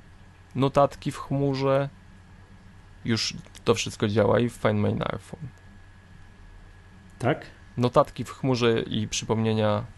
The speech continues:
Speaker 1: wszystko super działa, mm, przez interfejs webowy.
Speaker 2: Ja pragnę, żeby
Speaker 1: Także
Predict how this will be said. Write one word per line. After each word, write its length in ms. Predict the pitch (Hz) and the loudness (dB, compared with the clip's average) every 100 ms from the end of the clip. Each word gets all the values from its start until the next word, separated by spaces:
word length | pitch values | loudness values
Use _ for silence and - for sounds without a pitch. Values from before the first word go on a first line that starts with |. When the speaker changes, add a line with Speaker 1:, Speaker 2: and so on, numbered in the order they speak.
| - - - - - - | -20 -20 -20 -20 -20 -14
Speaker 1:
wszystko 520 | - 127 - - 110 117 - 120 - - | -8 -8 -4 -2 -2 -4 -12 -12 -12 -14
super 440 | - 120 110 104 | -8 -6 -2 -2
działa, 400 | 104 104 104 107 - - - - - - - - - | 2 4 4 2 -2 -16 -20 -20 -20 -20 -20 -16 -8
mm, 600 | - 101 101 104 101 104 104 - - | -2 0 2 2 2 0 -4 -10 -4
przez 340 | - 110 101 | 2 2 0
interfejs 520 | 110 110 - - 104 | -2 0 0 -2 -2
webowy. 160 | 110 107 | 0 2
Speaker 2:
Ja 100 | - | 2
pragnę, 460 | 107 - 120 110 110 | 0 0 0 0 0
żeby 100 | 113 | 4
Speaker 1:
Także 180 | 117 | 4